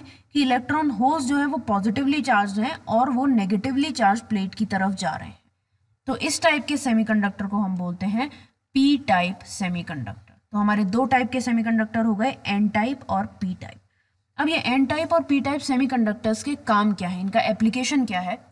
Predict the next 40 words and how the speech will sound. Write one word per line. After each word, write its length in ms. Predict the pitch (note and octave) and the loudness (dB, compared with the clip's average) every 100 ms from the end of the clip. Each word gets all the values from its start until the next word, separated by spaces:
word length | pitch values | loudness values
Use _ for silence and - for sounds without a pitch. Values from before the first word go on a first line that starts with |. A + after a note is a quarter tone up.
| - | -4
वो 200 | F#3 G#3+ | 0 2
पढ़ 240 | F#3+ F3+ | 2 0
लेते 220 | E3+ - - | -2 -10 -14
हैं। 100 | - _ _ _ _ _ - | -16 _ _ _ _ _ -2
तो 60 | |
वेरियस 440 | A3+ A#3+ C#4 F4 - | 2 4 2 0 0
कॉम्बिनेशन 600 | C#4 A#3+ B3 C4 D4+ C#4+ | 2 4 4 2 2 0
आते 180 | A3 B3+ | 2 2
हैं 140 | C4 | 0
एन 200 | G3+ G#3+ | 2 2
टाइप 240 | G#3+ A3 A#3 | 2 2 2
और 80 | |
पी 180 | A#3 A3+ | 0 0
टाइप 200 | G#3 G#3 | 0 0
सेमीकंडक्टर्स 840 | G#3+ G#3 G3 F#3+ F#3 F3+ - F#3 - | -2 -4 -2 -2 -2 -2 -4 -4 -4
के, 180 | G#3+ A#3+ | -2 0
जिसके 320 | G3+ - G#3+ | -2 -2 -4
through 260 | - C4 B3 | 0 0 2
हम 160 | A#3+ | 2
अलग-अलग 320 | G3+ G3+ G#3 G#3 | 2 2 0 -2
तरह 200 | G#3 F#3 | -4 -2
के 120 | A#3 | -2
इलेक्ट्रॉनिक 500 | G#3+ F#3 G3 F#3+ G#3 | -2 -2 -2 -2 -2
कंपोनेंट्स 600 | G3+ G3+ F#3 G3 G3 F#3+ | -2 -2 0 0 0 -2
बना 200 | F3 D#3+ | -4 -4
सकते 300 | - - - | -6 -12 -16
हैं। 200 | E3+ - - | -16 -16 -6
जैसा 160 | G3+ A3 | -2 0
पहला 260 | G#3+ A3+ | 2 4
कंपोनेंट 500 | B3 A#3 A3 G#3 G3+ B3 | 4 2 2 0 0 0
है 60 | G#3+ | 2
डायोड। 420 | F3+ E3+ F#3 F3 D3 - - _ _ | 2 2 0 -4 -8 -20 -20 _ _
डायोड 440 | G#3 G3+ G#3+ C#4+ C4 | 2 4 6 2 2
जो 140 | C#4 | 2
है, 160 | C4 C4+ | 2 2
it 60 | C4 | 2
is 80 | |
a 80 | B3+ | 0
combination 580 | B3+ G#3+ A3+ B3 C#4+ D4 | 2 4 6 4 2 2
of 120 | B3+ | 2